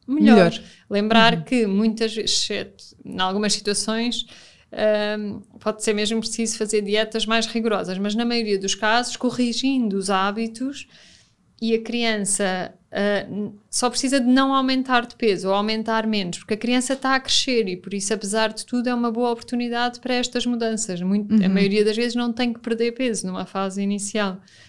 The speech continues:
Speaker 1: quando ainda está a crescer, porque aproveita-se o crescimento
Speaker 2: Uhum.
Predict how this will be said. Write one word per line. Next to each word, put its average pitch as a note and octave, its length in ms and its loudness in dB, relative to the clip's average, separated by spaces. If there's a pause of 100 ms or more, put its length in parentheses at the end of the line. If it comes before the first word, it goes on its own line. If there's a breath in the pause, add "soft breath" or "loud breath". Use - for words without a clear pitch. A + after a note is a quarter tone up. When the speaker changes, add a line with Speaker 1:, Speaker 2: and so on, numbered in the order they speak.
Speaker 1:
quando F3+ 180 -6
ainda F#3+ 220 -4
está F#3+ 260 -2
a F#3 60 -2
crescer, G3 340 0
porque F#3+ 140 -6
aproveita-se G3+ 640 0
o - 20 -12
crescimento A3 640 -2
Speaker 2:
Uhum. G3 300 4